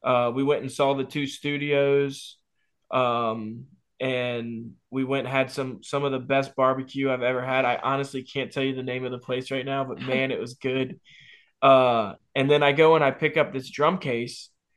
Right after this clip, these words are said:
Speaker 2: and it's at this guy's house. And go in, and he's, like, super nice. He's like, "Here it is," shows me around, helps me get it in the van, which was, like, a total pain 'cause the thing is as big as the van.
Speaker 1: Yeah.
Speaker 2: And, uh,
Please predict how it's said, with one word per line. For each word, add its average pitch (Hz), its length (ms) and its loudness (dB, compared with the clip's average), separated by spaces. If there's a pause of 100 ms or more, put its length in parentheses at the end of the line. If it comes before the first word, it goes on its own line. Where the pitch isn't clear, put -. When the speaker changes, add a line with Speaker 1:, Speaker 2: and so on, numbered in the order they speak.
(260)
Speaker 2:
and 135 120 0
it's 135 120 0
at 147 140 6
this 165 160 -2
guy's 165 280 4
house. 143 460 2 (840)
And 135 180 -12
go 151 200 4
in, 156 220 2
and 139 160 0
he's, 139 220 -6
like, 139 400 0
super - 480 -2
nice. 143 460 4
He's 135 120 -8
like, 135 160 0
"Here 165 200 0
it 156 80 0
is," 156 320 6
shows 151 220 2
me 156 120 -4
around, 143 460 0 (340)
helps 160 260 6
me 165 120 -4
get 156 180 0
it 156 80 -2
in 156 140 -2
the 147 60 -4
van, 139 360 0
which 135 240 -6
was, 135 120 -4
like, 135 160 -2
a 127 60 -6
total 143 360 0
pain 127 340 -8
'cause 127 160 -10
the 131 100 -10
thing 135 240 -6
is 127 180 -8 (100)
as 123 200 -4
big 135 300 -2
as 127 140 -8
the 127 80 -12
van. 117 440 -10 (260)
Speaker 1:
Yeah. 233 280 -8 (160)
Speaker 2:
And, 143 260 2
uh, 131 460 6